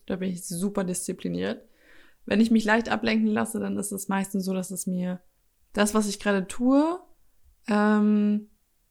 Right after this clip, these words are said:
ich will nicht sagen, dass es mir nicht wichtig genug ist, sondern dass es mir einfach in dem Moment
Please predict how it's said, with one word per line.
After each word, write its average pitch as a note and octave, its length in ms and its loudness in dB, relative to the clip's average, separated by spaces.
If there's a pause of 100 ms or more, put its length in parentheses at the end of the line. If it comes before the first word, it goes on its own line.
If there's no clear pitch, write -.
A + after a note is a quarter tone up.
(920)
ich - 220 -6
will A#3 140 8
nicht B3+ 180 6
sagen, A#3 240 4
dass A3 140 2
es G3 140 -4
mir G3 100 0
nicht F#3 180 -4
wichtig D4+ 360 2
genug E3+ 280 -4
ist, F#3 260 0
sondern G3 240 0
dass G3+ 160 -4
es G3 160 -8
mir G3+ 160 -2
einfach A3+ 300 0
in G#3 140 0
dem G3 100 2
Moment G#3 720 2